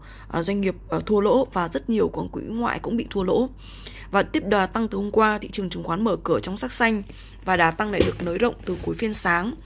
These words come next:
Với lực kéo mạnh từ nhóm vốn hóa lớn, thị trường rung lắc mạnh trong phiên.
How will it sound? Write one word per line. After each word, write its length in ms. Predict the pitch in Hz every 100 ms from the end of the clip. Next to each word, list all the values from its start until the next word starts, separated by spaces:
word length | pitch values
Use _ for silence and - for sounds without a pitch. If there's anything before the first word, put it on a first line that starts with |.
| - - - -
Với 120 | 196
lực 200 | 240 247
kéo 140 | - 185
mạnh 180 | 226 -
từ 140 | 190 175
nhóm 340 | 170 165 214
vốn 220 | 180 180
hóa 180 | 180 175
lớn, 320 | 180 180 277 - - - -
thị 120 | -
trường 200 | - 180
rung 180 | 208 220
lắc 180 | 262 247
mạnh 120 | 247 -
trong 160 | 196
phiên. 280 | 202 226 202